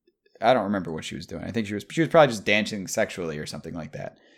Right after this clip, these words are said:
And people were like, "This is weird." And I don't remember. But that's, that's, that's as far as I knew about that part of it. And that's why he was first under investigation. And then that blew him up even further. And it's just like, I, like,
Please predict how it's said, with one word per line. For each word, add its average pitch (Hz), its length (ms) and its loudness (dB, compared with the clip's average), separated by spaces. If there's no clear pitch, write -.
And 104 100 -10
people 90 240 -8
were 90 100 -2
like, 82 200 -6
"This 82 160 -12
is 80 100 -10
weird." 82 360 -4
And 80 260 -8
I 73 120 -4
don't 90 100 0
remember. 71 380 -8
But 90 300 0
that's, 120 320 6
that's, 127 320 6
that's 110 300 2
as - 40 -14
far 104 220 4
as 98 100 0
I 101 120 4
knew 92 160 -2
about 87 280 -8
that 95 220 -2
part 80 140 -8
of - 80 -10
it. 92 80 -2
And 90 120 -2
that's 104 180 2
why 107 120 6
he 104 60 0
was 95 120 -4
first 156 300 6
under 131 160 2
investigation. 113 680 -2
And 107 160 -4
then 101 140 0
that 120 260 6
blew 127 260 2
him 117 120 2
up 113 200 0
even 110 280 0
further. 113 720 2
And 98 100 0
it's 101 160 -8
just - 220 -10
like, 92 220 -6
I, 104 260 0
like, 120 340 2